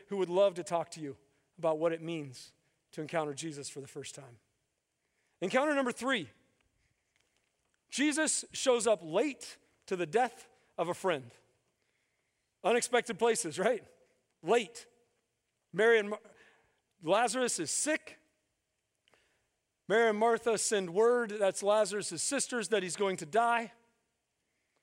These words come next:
Jesus gets that word and he says this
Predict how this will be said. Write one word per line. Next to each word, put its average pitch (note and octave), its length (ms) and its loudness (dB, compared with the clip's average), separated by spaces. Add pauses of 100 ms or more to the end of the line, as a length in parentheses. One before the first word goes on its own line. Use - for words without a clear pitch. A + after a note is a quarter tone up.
(120)
Jesus A#3 400 0
gets C4 300 -4
that B3 240 2
word A#3 240 4
and G#3+ 100 0
he G3 60 -4
says G3 320 0
this A#3+ 360 2